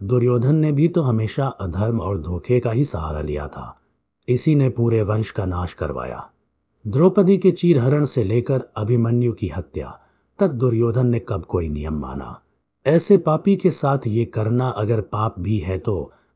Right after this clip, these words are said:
वो अपने कर्मों का फल ही भोग रहा है। भीम ने ये वार अपनी प्रतिज्ञा पूरी करने के लिए किया है।" बलराम पूरी तरह संतुष्ट तो नहीं हुए, पर उन्हें मानना पड़ा कि युद्ध का नतीजा आ चुका है। वे गुस्से में वहां से चले गए।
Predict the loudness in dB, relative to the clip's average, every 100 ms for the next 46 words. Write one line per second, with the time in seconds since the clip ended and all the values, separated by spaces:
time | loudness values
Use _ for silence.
0 | 0 0 0 0 0 0 -2 -2 -2 -2
1 | -6 -4 -4 -2 -2 0 -2 -2 -6 -8
2 | -8 -10 -10 _ _ _ _ -8 2 6
3 | 6 6 2 2 0 0 0 -2 -2 -2
4 | -2 -4 -6 -4 -2 -4 -2 -2 -2 -4
5 | -6 -4 -6 -6 -6 -8 -6 -6 -6 -10
6 | -12 -14 _ _ _ _ _ -8 -2 0
7 | 2 2 4 2 2 2 0 -2 -4 -4
8 | -4 -4 -4 -4 -6 -6 -6 -4 -6 -6
9 | -10 _ _ _ -4 2 4 4 4 2
10 | 2 0 0 0 -2 -4 -4 -6 -8 -10
11 | -8 -4 -2 -2 -6 -6 -6 -6 -8 -6
12 | -8 -8 -10 -10 -12 -12 -10 -12 -12 _
13 | -2 0 2 2 2 2 2 2 2 0
14 | -2 -4 -4 -6 -6 -8 -10